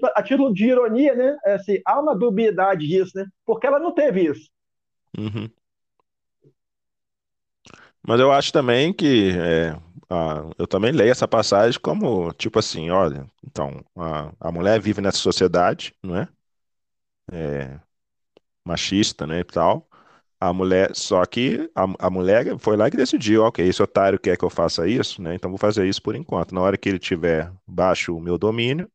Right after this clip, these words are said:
Speaker 2: <laughs> eu vou fazer o que eu quiser." <laughs> Eu posso estar exagerando, mas também eu acho que dá pra, ah, pra demonstrar como que a mulher em uma sociedade opressora, machista, né? É,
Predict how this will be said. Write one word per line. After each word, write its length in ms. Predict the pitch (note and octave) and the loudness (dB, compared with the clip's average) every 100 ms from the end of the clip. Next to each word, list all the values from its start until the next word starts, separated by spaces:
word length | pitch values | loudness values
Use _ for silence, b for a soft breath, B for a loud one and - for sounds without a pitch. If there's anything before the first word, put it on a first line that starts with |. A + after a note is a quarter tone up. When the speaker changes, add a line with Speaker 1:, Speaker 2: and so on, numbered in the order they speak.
| _ | _
Speaker 2:
<laughs> 160 | _ - | _ -4
eu 80 | |
vou 120 | C#3 A#2 | -2 0
fazer 340 | E3+ C3+ A#2 | 0 0 0
o 60 | G2+ | 2
que 100 | A#2+ | 0
eu 40 | |
quiser." 520 | - D#4 - - - _ _ B B B _ | 0 -2 0 -2 -2 _ _ B B B _
<laughs> 720 | - - - _ - - - | -20 -20 -20 _ -20 -20 -8
Eu 80 | F#2 | -8
posso 220 | F#2 G2 - | 2 2 4
estar 120 | A2+ | 4
exagerando, 480 | A#2+ B2 D#3 C#3 G#2 | 4 4 4 2 2
mas 140 | E2+ | -2
também 480 | - F#2 F#2 F#2+ A2+ | -2 -2 -2 -4 -4
eu 140 | A2+ F#2+ | 0 2
acho 180 | F#2+ | 0
que 60 | - | -2
dá 160 | F#2 F#2 | -2 0
pra, 300 | G2 G#2+ - _ B B B B _ | 0 -4 -6 _ B B B B _
ah, 220 | E2+ D#2+ D2+ C#2 _ _ _ _ - - | -10 -8 -10 -14 _ _ _ _ -12 -12
pra 280 | - F2+ F#2 | -2 2 2
demonstrar 500 | F#2 G2+ G2 - G#2 | 2 2 0 2 0
como 300 | - A#2+ C#3+ | 2 0 2
que 80 | D3+ | 2
a 60 | A#2 | 2
mulher 340 | A2 F#2 F2+ | 2 4 4
em 60 | G2+ | 2
uma 120 | A2 | -2
sociedade 560 | - F#2+ G2 E2+ E2+ F#2+ | -2 0 2 2 2 2
opressora, 580 | F2+ F#2+ - F2+ E2 | 0 0 0 0 0
machista, 580 | D#2+ E2 - D3 - - | 0 -2 0 0 0 -4
né? 160 | F2+ D#3 - _ _ _ _ _ _ _ _ | -8 -8 -8 _ _ _ _ _ _ _ _
É, 460 | F2+ F2+ E2+ D#2+ D#2 | -4 -2 0 -2 -4